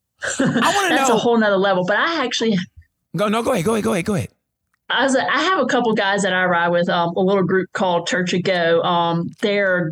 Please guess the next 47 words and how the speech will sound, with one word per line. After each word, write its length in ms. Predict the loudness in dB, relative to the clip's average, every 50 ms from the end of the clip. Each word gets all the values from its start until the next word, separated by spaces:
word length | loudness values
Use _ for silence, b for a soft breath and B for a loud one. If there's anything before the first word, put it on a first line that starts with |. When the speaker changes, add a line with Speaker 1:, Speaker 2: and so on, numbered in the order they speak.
| -4 -4 -2
Speaker 2:
great 320 | 0 2 2 2 2 2
group 200 | 2 2 2 2
of 100 | 0 0
guys. 380 | 0 0 0 2 2 2 2 0
I 80 | 0
met 260 | 0 0 0 0 0
'em 220 | 0 0 0 0 0 0
through 140 | 0 0 0
some 200 | 0 2 2 4
mutual 400 | 4 4 2 2 2 0 0 0
friends, 480 | 0 -2 0 0 0 0 2 2 2
and 80 | 2 2
I've 100 | 2 0
been 120 | 0 0
riding 220 | 2 2 2 2 2
with 120 | 2 2
them 100 | 2 0 0
for 120 | 0 0
about 220 | 0 0 0 0
six 220 | -2 -2 -2 -2 -2
or 60 | -2
seven 300 | -2 0 0 0 2 2
years 240 | 2 2 2 2 2
now. 180 | 2 2 0 0
They're, 180 | 0 0 -2 -2 B B B B B B -4 -2
uh, 420 | 0 0 2 0 0 0 -2 -4 -4
primarily, 520 | -4 -2 0 0 0 0 0 0 0 0
most 280 | 2 2 2 0 0 0
of 120 | 0 0
'em 60 | 0 0
are 160 | 0 0 0
based 260 | 0 0 0 0 0
out 120 | 0 0
of 80 | 0 0
Wisconsin. 680 | 0 -2 -2 -2 -2 0 0 0 0 0 0 2 2 2
It 80 | 0
started 460 | 0 -2 -2 0 0 0 0 -2 -2
from 160 | -2 -2 0 0
another 340 | 0 0 0 0 0 0
group 240 | 0 0 0 0 -2
called 300 | -2 -2 0 0 0 2
Whisper, 480 | 2 2 0 0 0 0 0 0 2 2
which 180 | 0 0 0
was, 120 | -2 -2 0
like, 180 | 0 0 0
Wisconsin 760 | 2 2 2 0 0 -2 -2 0 0 0 0 0 2 2 2
something 800 | 2 2 0 0 0 0 0 0 0 0 2 2 2 2 2